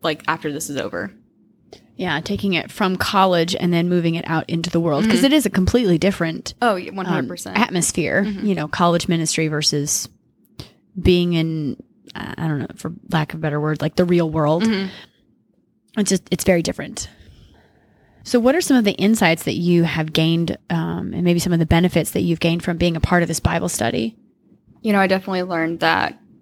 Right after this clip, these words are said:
Speaker 1: there's always something in the Bible, and to, you know, if you, like, like I said <laughs> before, if you have a question, you can look it up, because we, we would hear a word in the Bible and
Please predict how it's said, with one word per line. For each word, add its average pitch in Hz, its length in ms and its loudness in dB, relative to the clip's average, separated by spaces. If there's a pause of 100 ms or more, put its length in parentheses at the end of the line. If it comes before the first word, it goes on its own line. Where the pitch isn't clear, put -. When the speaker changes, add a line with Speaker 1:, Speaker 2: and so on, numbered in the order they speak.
(560)
Speaker 1:
there's 185 300 0
always 156 240 2
something 151 360 -2
in 156 80 -6
the 151 80 -8
Bible, 175 440 -2 (460)
and 156 520 2 (600)
to, - 140 -8 (1040)
you 190 80 -4
know, 170 60 2
if 160 120 -4
you, 151 220 -4
like, - 200 -6 (320)
like 165 140 -6
I 180 40 -4
said 185 180 2
<laughs> - 20 0
before, 190 300 2
if 180 80 -4
you 180 60 0
have 165 180 2
a 165 40 -6
question, 175 480 0 (360)
you 170 160 0
can 170 100 -2
look 165 160 -4
it 165 60 -2
up, 160 160 -2
because 185 280 -6
we, 175 420 -8 (680)
we 196 140 4
would 190 100 4
hear 202 180 4
a 180 60 6
word 170 240 6
in 180 80 -2
the 165 60 -2
Bible 165 500 0
and 156 400 0